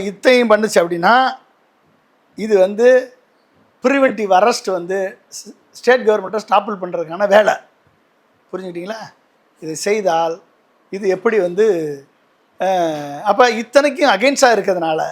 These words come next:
இந்த சட்டம் செல்லாது. செல்லாத ஒரு சட்டத்தை கொண்டு வருகிறார்கள் என்று சொன்னால் இது திசை திருப்பலை தவிர வேறு எதுவும் இல்லை.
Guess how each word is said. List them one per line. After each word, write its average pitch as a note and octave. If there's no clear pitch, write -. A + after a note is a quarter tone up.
இந்த G3+
சட்டம் A3
செல்லாது. D#3
செல்லாத D#4+
ஒரு D4
சட்டத்தை A#3
கொண்டு A3+
வருகிறார்கள் G3+
என்று D#3
சொன்னால் F#3+
இது D#3+
திசை G#3+
திருப்பலை G3
தவிர G3
வேறு F3
எதுவும் D3
இல்லை. -